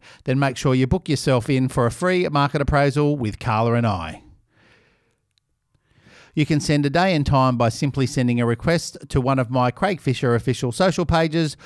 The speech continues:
or perhaps you'd like to book online at craig fisher dot com dot A U or give me a call on zero four three eight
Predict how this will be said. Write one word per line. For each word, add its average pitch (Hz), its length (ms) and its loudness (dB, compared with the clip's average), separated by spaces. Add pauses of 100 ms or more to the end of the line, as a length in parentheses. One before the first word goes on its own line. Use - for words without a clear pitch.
(240)
or 127 80 4
perhaps 143 340 2
you'd 127 120 0
like 127 240 2
to 139 80 0
book 135 200 -2
online 170 580 2 (240)
at 110 140 -4
craig 180 280 -2
fisher 123 380 2
dot - 240 -2
com 123 220 0
dot 117 160 2
A 117 120 2
U 143 440 2 (140)
or 117 100 0
give 135 240 -2
me 139 140 2
a 123 40 0
call 151 420 0
on 117 280 0
zero 185 300 2
four 107 240 0
three 123 280 0
eight 120 220 0